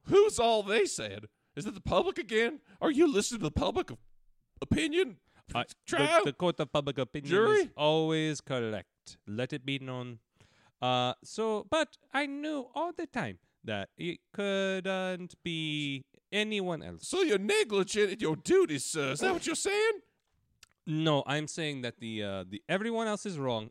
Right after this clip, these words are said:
Speaker 2: I am always right, and that is the end of it. Anyway, uh, ain't that so, Smurf?
Speaker 1: Mm-hmm.
Speaker 2: I really think I should have done a Southern accent, but I'm really glad I went
Speaker 1: No,
Speaker 2: French.
Speaker 1: I,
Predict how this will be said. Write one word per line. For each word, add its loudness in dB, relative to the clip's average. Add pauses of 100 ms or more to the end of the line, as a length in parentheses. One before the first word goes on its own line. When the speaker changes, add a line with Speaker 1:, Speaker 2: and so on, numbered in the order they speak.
Speaker 2:
I -6
am -6
always -4
right, -8 (100)
and -10
that -6
is -12
the -10
end -6
of -6
it. -14 (400)
Anyway, -6 (300)
uh, 0 (320)
ain't -8 (120)
that 0
so, -4
Smurf? -8 (1200)
Speaker 1:
Mm-hmm. -6 (100)
Speaker 2:
I -6
really 2
think -4
I -4
should -6
have -8
done -10
a -16
Southern -14
accent, -14
but -10
I'm -8
really -4
glad -10
I -10
went -12
Speaker 1:
No, 4
Speaker 2:
French. 2
Speaker 1:
I, -2